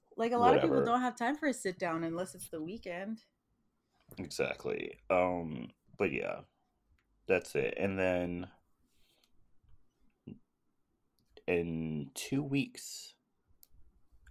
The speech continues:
Speaker 2: I am seeing Mariah Carey.
Speaker 1: <gasps>
Speaker 2: Looks
Speaker 1: Next
Speaker 2: like I'm
Speaker 1: week
Speaker 2: going
Speaker 1: I'm
Speaker 2: by myself, but I'm seeing
Speaker 1: Next week I'm
Speaker 2: Mariah
Speaker 1: seeing
Speaker 2: Carey.
Speaker 1: Doja Cat.
Speaker 2: Mm-hmm.
Speaker 1: And you're missing out, which
Speaker 2: I
Speaker 1: I'm
Speaker 2: would
Speaker 1: so
Speaker 2: go
Speaker 1: sad.
Speaker 2: her,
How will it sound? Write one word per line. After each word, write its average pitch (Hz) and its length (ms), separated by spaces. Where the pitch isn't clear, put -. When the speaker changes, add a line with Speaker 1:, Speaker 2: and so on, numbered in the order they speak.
Speaker 2:
I 95 140
am 98 140
seeing 90 340
Mariah 80 340
Carey. - 540
Speaker 1:
<gasps> 208 40
Speaker 2:
Looks 101 160
Speaker 1:
Next 107 80
Speaker 2:
like 127 120
I'm 110 100
Speaker 1:
week 92 60
Speaker 2:
going 101 180
Speaker 1:
I'm 98 60
Speaker 2:
by 95 140
myself, 80 640
but - 240
I'm 87 180
seeing 220 240
Speaker 1:
Next - 140
week - 80
I'm 98 60
Speaker 2:
Mariah 85 240
Speaker 1:
seeing 254 160
Speaker 2:
Carey. 208 100
Speaker 1:
Doja 320 300
Cat. 180 540
Speaker 2:
Mm-hmm. 95 560
Speaker 1:
And 220 140
you're 247 100
missing 262 340
out, 254 480
which 196 160
Speaker 2:
I 180 40
Speaker 1:
I'm 190 60
Speaker 2:
would 208 60
Speaker 1:
so 226 120
Speaker 2:
go 87 140
Speaker 1:
sad. 85 100
Speaker 2:
her, 78 200